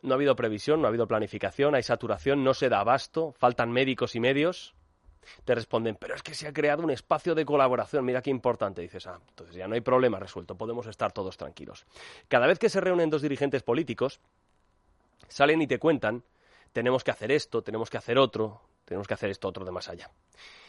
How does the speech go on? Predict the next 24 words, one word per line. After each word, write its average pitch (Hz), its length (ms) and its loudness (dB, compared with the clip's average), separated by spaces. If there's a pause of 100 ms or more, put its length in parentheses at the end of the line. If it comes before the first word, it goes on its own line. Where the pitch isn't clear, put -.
(220)
Nada 170 300 6
como 165 260 4
un 170 80 2
dirigente 143 440 0
político 127 420 -2
cuando 120 260 0
se 110 140 -4
trata 123 240 2
de 113 80 2
darle 117 260 0
trompetería 107 560 -2
a 107 40 2
un 101 100 -2
acuerdo. - 460 -12 (180)
Se - 160 -14
ponen 120 220 2
campanudos 123 760 2 (640)
y 117 100 -12
te 113 100 -2
lo 110 80 2
llenan 120 260 2
todo 107 220 0
de 82 80 -4
verbos. 80 420 -12